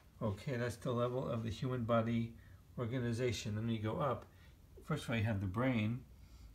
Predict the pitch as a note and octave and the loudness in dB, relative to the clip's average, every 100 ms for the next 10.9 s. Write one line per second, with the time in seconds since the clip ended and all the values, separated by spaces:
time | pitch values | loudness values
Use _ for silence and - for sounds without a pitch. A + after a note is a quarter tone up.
0 | - A#2 A#2 G2+ C3+ C3 - C#3+ - C3 | -4 2 4 4 4 2 2 0 0 -2
1 | B2 D#3 C3 G2+ F#2 G#2 - B2+ G#2 - | 2 2 2 0 -2 -4 -4 -2 -4 -2
2 | D3+ E3 D3 G2+ F#2+ - - - - - | 2 2 2 -2 -2 -6 -18 -20 -20 -20
3 | - - - B2 C#3+ C#3 - D3+ C#3 C3 | -20 -20 -2 2 2 2 0 0 2 2
4 | - C3+ B2+ - C3 A#2+ - C3 C3 C#3+ | 0 0 0 0 -2 -2 2 4 4 2
5 | C3+ - - - - - D3 A#2 A#2+ A#2 | 0 -6 -20 -20 -20 -10 -2 2 4 2
6 | A2+ C3 A#2 G2 B2+ B2 B2 A#2 A#2 A#2 | 2 0 0 0 0 0 2 2 2 0
7 | A#2+ A2+ A2+ A#2 A2+ B2+ G2+ - C#3 - | 0 0 2 2 0 -4 -4 -2 -2 0
8 | C#3+ C#3 - - - - - - - B2 | -2 -2 -6 -18 -20 -20 -20 -20 -4 0
9 | B2 - - - A#2+ A#2+ A#2 A#2 A2 A2+ | 0 -2 -14 -2 2 2 4 4 2 2
10 | G#2+ D3 G#2+ G2+ - A#2 A#2 G#2+ | 2 4 2 -2 -8 0 2 2